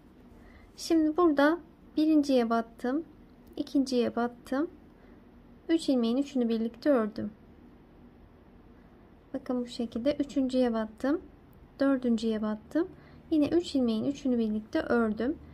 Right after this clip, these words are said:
Beşinciye battım. Altıncıya battım. Üç ilmeğin üçünü birlikte ördüm.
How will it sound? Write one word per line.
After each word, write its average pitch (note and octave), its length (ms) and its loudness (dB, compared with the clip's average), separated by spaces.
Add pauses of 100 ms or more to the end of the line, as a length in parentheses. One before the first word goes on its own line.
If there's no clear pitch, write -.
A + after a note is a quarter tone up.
(300)
Beşinciye A#3+ 640 0
battım. G#3+ 480 -4 (340)
Altıncıya A#3 680 -2
battım. C#4 560 -2 (580)
Üç E4+ 220 0
ilmeğin A#3 300 0
üçünü C4 320 -2
birlikte G#3+ 380 -4
ördüm. G#3+ 500 -4